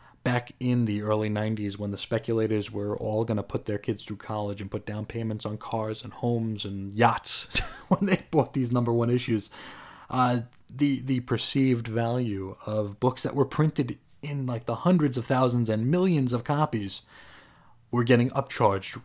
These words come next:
right out the gate. Um, I, I told that Youngblood story again, where the day of release, uh, a local shop had it on the wall for five dollars instead of the two fifty pri-,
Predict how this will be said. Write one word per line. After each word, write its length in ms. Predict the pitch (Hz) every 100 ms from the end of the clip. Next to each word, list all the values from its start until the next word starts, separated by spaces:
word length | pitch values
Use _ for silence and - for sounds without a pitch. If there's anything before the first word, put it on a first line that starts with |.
| -
right 200 | 107 110
out 140 | 107
the 80 | 113
gate. 300 | 101 95 92 - - -
Um, 460 | 107 104 104 98 -
I, 80 | 110
I 260 | 107 110
told 260 | 104 107 104
that 180 | 110 117
Youngblood 420 | 131 135 113 107
story 340 | - 110 110
again, 260 | 110 113 110
where 340 | 110 110 110
the 120 | 110 110
day 260 | 120 123
of 120 | 120
release, 520 | 123 120 117 - - - -
uh, 300 | 113 107 107 110
a 40 |
local 300 | 110 110 113
shop 340 | - 113 107
had 140 | - 110
it 100 | 110
on 140 | 107
the 60 | 110
wall 200 | 107 101
for 140 | -
five 320 | 104 95 95
dollars 480 | 101 - 98 - -
instead 300 | 123 - 113
of 140 | 107 101
the 160 | 107
two 180 | - 123
fifty 300 | 113 113 113
pri-, 240 | - -